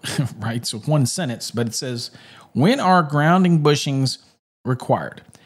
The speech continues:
So now I think you mean probably bonding bushings rather than grounding bushings,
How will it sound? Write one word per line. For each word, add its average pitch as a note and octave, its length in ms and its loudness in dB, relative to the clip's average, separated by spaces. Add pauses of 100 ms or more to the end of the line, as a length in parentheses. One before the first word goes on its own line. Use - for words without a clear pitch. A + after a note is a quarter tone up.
(280)
So D#3 100 -2
now D3+ 180 4
I D3 80 4
think A#3 440 -2 (840)
you D3 120 6
mean C#3+ 440 4
probably D3 300 2
bonding A#2+ 580 2
bushings E3 560 0 (160)
rather A2+ 260 0
than A2+ 200 2
grounding B2+ 600 0
bushings, D#3 520 0